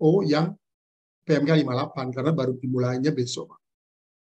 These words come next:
Nah, ini adalah tagihan yang muncul. Bapak Ibu bisa download sendiri dari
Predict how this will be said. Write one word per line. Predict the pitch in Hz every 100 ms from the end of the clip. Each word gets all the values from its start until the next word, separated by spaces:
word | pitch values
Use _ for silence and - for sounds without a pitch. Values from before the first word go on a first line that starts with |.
| _ _ _ _ _ _ _
Nah, | 143 127
ini | 139
adalah | 180 156 143 165
tagihan | 147 127 131 147
yang | 139
muncul. | 127 123 127 135 131 156
Bapak | 139 131 131
Ibu | 156
bisa | 160 139
download | 127 127 127
sendiri | 127 127 123 143
dari | 135